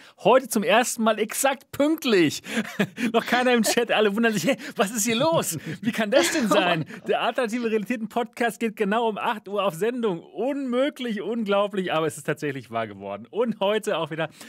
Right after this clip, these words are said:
Speaker 1: mit der Originalbesetzung, nämlich mit Dennis Dotz Hieseke, Gründer der V-R-Legion. Wie ist die Lage bei dir heute?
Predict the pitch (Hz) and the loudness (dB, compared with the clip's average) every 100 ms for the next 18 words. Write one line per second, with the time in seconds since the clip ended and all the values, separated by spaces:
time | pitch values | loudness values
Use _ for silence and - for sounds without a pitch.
0 | 165 139 233 233 208 196 190 185 233 240 | -16 -6 -4 0 0 2 -2 0 0 -2
1 | 165 131 117 - 120 104 101 98 117 151 | -2 -2 -2 -4 -4 -2 -4 -6 -4 -2
2 | 226 269 220 143 120 - 135 175 254 247 | 0 0 0 -2 -2 -6 -8 -4 0 -2
3 | - 185 160 135 131 131 233 262 214 - | -2 -6 -8 -10 -10 -2 0 0 -2 -2
4 | 139 202 214 - 240 214 180 156 165 226 | -2 -4 -2 -6 -6 -4 -2 -2 -2 0
5 | 214 - 156 185 226 180 190 170 208 180 | 0 0 -2 0 -2 -2 -2 -2 -6 -6
6 | 180 185 175 175 180 151 135 120 95 | -4 -2 -4 -4 0 0 -2 -6 -8